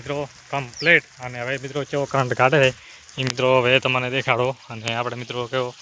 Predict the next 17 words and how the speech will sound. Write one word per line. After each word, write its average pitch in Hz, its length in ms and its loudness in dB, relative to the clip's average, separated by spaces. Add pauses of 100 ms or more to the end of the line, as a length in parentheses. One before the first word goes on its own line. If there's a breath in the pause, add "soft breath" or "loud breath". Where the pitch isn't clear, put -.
(1000 loud breath)
પોણે 127 280 2
અડેરો 127 240 2
છે 120 100 -6
મસ્ત 127 300 2
મજાનો. 123 360 0 (220)
હવે 113 220 -6
આખી 120 240 2
ટીપ 120 240 -8
હેડ 123 160 -2
છે 127 60 2
આમાં 139 280 0 (380)
અને 107 160 -14 (840)
હવાના 120 480 0
પાસે, 117 200 -4 (580)
મિત્રો, 123 280 -12
બીજા 127 220 -2
ભાગમાં 113 260 -4